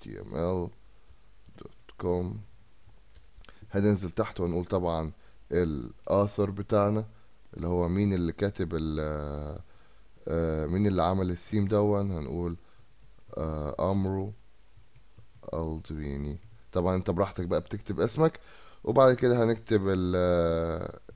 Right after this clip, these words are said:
الاثر، الاثر، وبعد كده الاثر يو ار اي برضو، يو ار اي، وهنكتب برضو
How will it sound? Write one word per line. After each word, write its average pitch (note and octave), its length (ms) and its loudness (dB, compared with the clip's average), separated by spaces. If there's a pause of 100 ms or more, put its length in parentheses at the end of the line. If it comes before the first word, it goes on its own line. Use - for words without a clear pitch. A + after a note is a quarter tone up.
الاثر، G2 680 0 (1160)
الاثر، F2 840 0
وبعد E2 560 -4 (120)
كده F#2 360 -2
الاثر F2 420 -4
يو F2 260 -2
ار E2+ 220 0
اي G#2 80 2
برضو، A#2+ 380 -2 (1400)
يو F2 140 -6
ار G#2+ 540 0
اي، A2+ 140 -2 (1040)
وهنكتب F#2+ 560 -2
برضو F2+ 480 -2